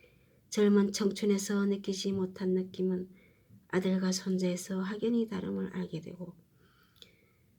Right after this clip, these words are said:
პოლპოლ 기어다니는 모습에서 할머니임을 느끼게 된다. 오늘 하루는 무척 빠르게 지나갔다.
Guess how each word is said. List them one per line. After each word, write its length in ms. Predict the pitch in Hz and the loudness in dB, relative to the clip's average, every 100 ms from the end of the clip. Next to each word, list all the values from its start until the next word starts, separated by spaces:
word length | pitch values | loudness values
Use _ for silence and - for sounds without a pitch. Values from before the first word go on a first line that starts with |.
| _ | _
პოლპოლ 460 | - 208 208 208 202 | 0 0 2 2 6
기어다니는 680 | 214 208 196 196 202 196 202 | 6 6 4 4 4 4 2
모습에서 680 | 190 - 190 185 - 190 190 | 0 0 0 0 -2 -4 -4
할머니임을 720 | 190 196 190 185 185 185 185 | -2 0 2 2 2 0 -2
느끼게 500 | 185 180 - - 180 | -2 -6 -8 -8 -6
된다. 480 | 170 165 165 165 - _ _ _ _ _ _ _ _ _ | -4 -6 -6 -10 -14 _ _ _ _ _ _ _ _ _
오늘 280 | - 202 196 | 0 2 4
하루는 480 | 202 202 190 190 185 | 2 2 4 6 4
무척 400 | 185 - 202 - | 2 -2 -8 -6
빠르게 420 | - 185 185 180 | -2 0 0 -2
지나갔다. 800 | - 175 175 170 - - 175 | -2 -4 -4 -8 -12 -10 -12